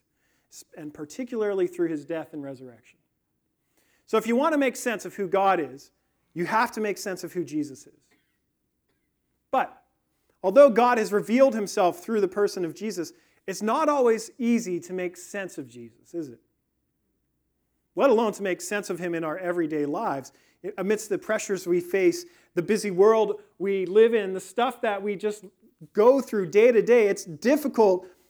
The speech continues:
to sense Jesus' presence at all, let alone understand everything he says.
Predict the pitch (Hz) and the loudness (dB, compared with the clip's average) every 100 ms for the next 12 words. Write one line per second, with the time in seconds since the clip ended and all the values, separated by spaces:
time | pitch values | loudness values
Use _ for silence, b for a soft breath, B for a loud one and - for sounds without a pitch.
0 | _ 196 - 262 247 - 220 240 233 - | _ -10 -4 -4 -4 -6 -2 -2 -2 -8
1 | 170 - 226 247 220 180 185 190 240 220 | -8 -6 -4 -2 -4 -6 -2 2 4 4
2 | 175 240 220 190 175 165 143 - 196 226 | 4 2 2 0 -2 -6 -8 -8 -8 -6
3 | 175 165 160 156 143 135 - 165 - _ | -8 -8 -8 -10 -10 -16 -14 -16 -16 _
4 | _ | _